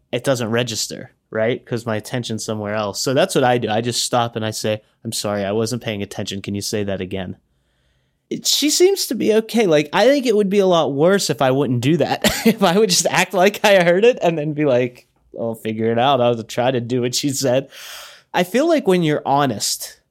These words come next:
and you really mean it, not just being honest for the f-, sake of being honest, but when you're honest and you mean it, I think that it opens up more understanding, because I do really care, right? That's there. The intent is there. I do care.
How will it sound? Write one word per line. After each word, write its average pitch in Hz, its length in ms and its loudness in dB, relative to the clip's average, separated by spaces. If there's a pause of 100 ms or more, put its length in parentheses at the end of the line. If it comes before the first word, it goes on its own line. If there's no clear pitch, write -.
(120)
and 135 160 -2
you 139 120 2
really 151 260 2
mean 127 240 0
it, - 140 -12
not 160 160 0
just 165 140 -2
being 151 180 4
honest 131 360 0
for 120 120 -4
the 110 80 -8
f-, - 100 -20 (180)
sake - 280 -2
of 110 60 -6
being 107 160 0
honest, 113 300 -2
but 127 100 -4
when 123 120 -2
you're 123 140 -4
honest 143 400 -2
and 123 100 -2
you 113 100 -2
mean 113 220 0
it, 156 240 -4 (680)
I 135 60 -4
think 147 380 -4
that 123 160 0
it - 200 -6 (220)
opens 123 340 -4
up 120 160 -2
more 110 220 -6
understanding, 113 800 -4 (160)
because 131 400 -2 (240)
I 165 100 0
do 320 200 4
really 127 220 2
care, - 420 -10 (340)
right? 123 400 -2
That's 147 200 -2
there. 139 320 2
The 110 100 0
intent 160 480 -2
is 127 160 -2
there. 127 240 2
I 104 80 -2
do 135 220 0
care. - 540 -4